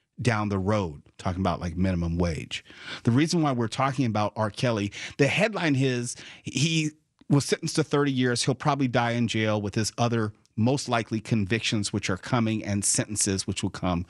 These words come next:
subsequent to that. That's the easy discussion to have. The hard discussion is telling the truth about how it got to this point. And if we told the truth,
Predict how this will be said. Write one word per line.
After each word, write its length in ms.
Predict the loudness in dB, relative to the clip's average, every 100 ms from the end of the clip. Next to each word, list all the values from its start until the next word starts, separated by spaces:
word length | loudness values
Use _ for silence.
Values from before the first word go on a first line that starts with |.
| -12 -16
subsequent 580 | -2 0 0 -2 -4 -2
to 120 | -2
that. 320 | -4 -6 -12 -20 _ _ _ _
That's 320 | 0 2 0
the 180 | -2 -4 _
easy 460 | -2 2 2 2 2
discussion 540 | 0 -2 0 0 -2
to 80 | 0
have. 340 | -2 -2 -6 -14 -18 -2
The 100 | 0
hard 400 | 2 2 2 2
discussion 560 | -2 -4 -2 0 -2 0
is 360 | -2 -2 -4 -6 -14 -6
telling 420 | 0 2 4 2 0
the 60 |
truth 320 | 0 0 2
about 280 | 2 0 -2
how 280 | -2 -2 -2
it 120 | -2
got 260 | -2 -4 -4
to 100 | -6
this 200 | -4 -6
point. 340 | -2 -4 -4 -12 _ -20 -16 -4
And 100 | -2
if 80 | 0
we 100 | 0
told 340 | 0 2 2
the 80 | 2
truth, 420 | -2 2 2 2